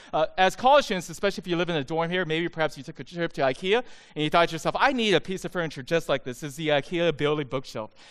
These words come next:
And you, perhaps, maybe just like me, thought to yourself, "Oh, I can just build it. I don't need the instruction manual.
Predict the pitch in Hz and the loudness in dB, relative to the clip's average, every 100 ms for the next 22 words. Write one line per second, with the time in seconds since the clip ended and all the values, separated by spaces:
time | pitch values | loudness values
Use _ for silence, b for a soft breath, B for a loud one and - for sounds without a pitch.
0 | B B 151 214 269 - 170 160 175 170 | B B -2 0 0 0 4 6 4 2
1 | 156 160 160 151 151 143 151 202 143 123 | -6 -6 -6 -2 -2 0 -2 -2 0 -2
2 | - 147 - - 302 - 440 - 196 147 | -2 -8 -6 0 0 0 -4 -6 -6 -6
3 | - 151 180 226 180 226 170 147 131 113 | -2 2 4 2 2 0 0 -4 -4 -8
4 | 107 - 202 233 214 220 220 220 | -8 0 2 2 -2 0 2 0